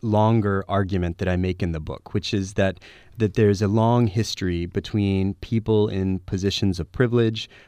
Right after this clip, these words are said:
whether it's a ruler or today states or wealthy corporations that have a lot of influence in states, um, and the poor, and that that relationship has been based on restrictions on movement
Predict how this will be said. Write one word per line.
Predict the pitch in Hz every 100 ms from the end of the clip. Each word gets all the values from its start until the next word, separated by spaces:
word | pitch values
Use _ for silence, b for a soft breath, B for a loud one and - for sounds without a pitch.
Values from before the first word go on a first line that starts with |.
| _
whether | 98 90
it's | 87 90 85
a |
ruler | 85 87 101 107 98 98 98 95
or | - 87 85 85 69
today | 92 90 90
states | 82 - - 113 104 - -
or | 98 90 87 87 87
wealthy | 85 85 - 85 85 82 - -
corporations | 85 - 92 113 - 104 98 -
that | 92 87 B B
have | - 90
a |
lot | 90 90
of | 90
influence | 131 - 117 101 -
in | 98
states, | - 98 92 - b b b
um, | 110 101 110
and | 120 107 104
the | 92
poor, | - - - - -
and | 107 98
that | 98 -
that | 104 -
relationship | 113 117 120 120 - 104 95
has | 110 92
been | 98 101
based | 92 104 113 - 98
on | 92 90 95
restrictions | 98 90 - 101 - 101 92 90
on | 95 90
movement | 87 87 80 80 -